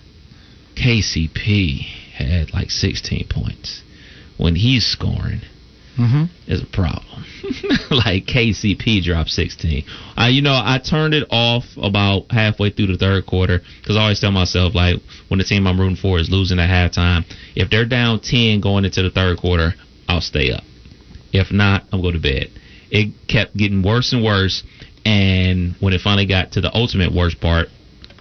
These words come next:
Speaker 1: I left the living room. Wife was still doing some work. I was like, "Oh, going to bed." I was like, "They need to put everybody on the bench and let all the young guys run out the rest of the third quarter and fourth quarter before somebody get hurt." And as soon as I get to the bedroom, "Your boy just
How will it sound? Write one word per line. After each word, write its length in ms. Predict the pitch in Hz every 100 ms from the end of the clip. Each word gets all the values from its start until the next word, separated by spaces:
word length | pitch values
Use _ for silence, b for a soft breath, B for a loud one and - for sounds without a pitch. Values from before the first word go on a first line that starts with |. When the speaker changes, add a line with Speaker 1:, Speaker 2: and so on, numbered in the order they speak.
| -
Speaker 1:
I 160 | 87
left 380 | 76 87 101 -
the 80 | 117
living 240 | 127 101
room. 280 | 90 87 95
Wife 240 | 92 87 -
was 100 | 95
still 200 | 95 90
doing 220 | 92 95
some 140 | 113
work. 260 | 110 92 90
I 60 | 73
was 100 | 67
like, 240 | 85 190
"Oh, 180 | - - -
going 160 | 139
to 60 | 139
bed." 340 | 110 104 101 B B B
I 60 |
was 60 | 101
like, 100 | 95
"They 120 | 110
need 180 | 123 110
to 60 | 95 -
put 220 | 123 104 -
everybody 420 | 107 104 101 101
on 80 | 95
the 80 | 90
bench 300 | 95 92 95
and 80 |
let 160 | 90 90
all 180 | 90 90
the 240 | 87 80 -
young 260 | 90 98
guys 480 | 90 90 87 85 85 - 95
run 200 | 95 87
out 200 | 87 82
the 80 | 87
rest 200 | 90 82
of 40 |
the 60 | 82
third 260 | 92 90
quarter 220 | - 92 87
and 140 | 82
fourth 260 | 90 87 85
quarter 300 | 85 85 80 B B B
before 240 | 92 92
somebody 320 | 87 95 85 85
get 160 | 82
hurt." 220 | 92 78 - B B B B B B -
And 160 | 80
as 80 | -
soon 240 | - 117
as 100 | 123
I 140 | 127 127
get 180 | 135 -
to 60 |
the 60 | 135
bedroom, 560 | 127 131 110 101 90 - - - _
"Your 140 | 113
boy 260 | 107 175 208
just 240 | 180 165